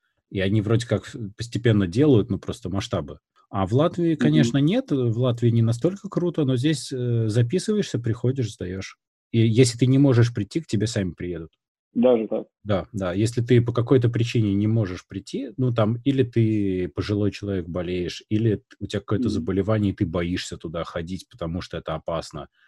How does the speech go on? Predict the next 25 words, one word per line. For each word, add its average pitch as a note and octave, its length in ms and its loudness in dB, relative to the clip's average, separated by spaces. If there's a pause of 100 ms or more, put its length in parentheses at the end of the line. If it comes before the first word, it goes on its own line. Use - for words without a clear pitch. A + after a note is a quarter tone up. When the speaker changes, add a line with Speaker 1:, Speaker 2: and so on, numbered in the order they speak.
(240)
Speaker 1:
ну, C#3 80 0
там A2 160 6
есть G2+ 180 2
список A#2 360 -4
того, F#2+ 220 -4
с - 40 -4
чем, G2+ 340 0 (200)
ну, A#2 120 6
прямо G2 260 2
очень F#2 260 -4
опасно D#2 360 -8
ходить C#2 340 -12
туда, D2 260 -14 (380)
то D3 160 4
к - 80 -12
тебе G3 280 2
просто F3+ 380 0
приедут C3 540 2
из F#2+ 140 -2
лаборатории A2+ 800 0
и G#2+ 140 -4
возьмут A2 380 -4
у A#2+ 40 -20 (100)
тебя G#2+ 120 -6
анализ. A2 360 -10